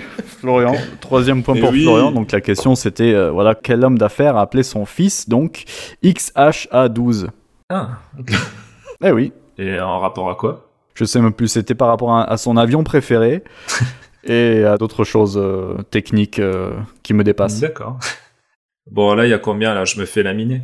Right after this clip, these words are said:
Speaker 1: Il y a trois un pour, euh, Florian. Donc, euh, question numéro cinq.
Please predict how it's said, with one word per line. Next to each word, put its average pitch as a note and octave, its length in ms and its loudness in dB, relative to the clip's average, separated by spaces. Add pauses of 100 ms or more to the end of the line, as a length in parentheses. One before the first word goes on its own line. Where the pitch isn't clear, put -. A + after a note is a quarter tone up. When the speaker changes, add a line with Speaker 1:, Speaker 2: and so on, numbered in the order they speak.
(300)
Speaker 1:
Il A#2+ 100 -2
y C3+ 40 4
a C#3 80 2
trois D3 420 -2
un E3 120 0
pour, A#2+ 300 0
euh, G#2+ 40 -2
Florian. A2 420 -2
Donc, G#2 300 -10
euh, F2 240 -4
question A2+ 280 -4
numéro C3+ 240 2
cinq. D3 440 -6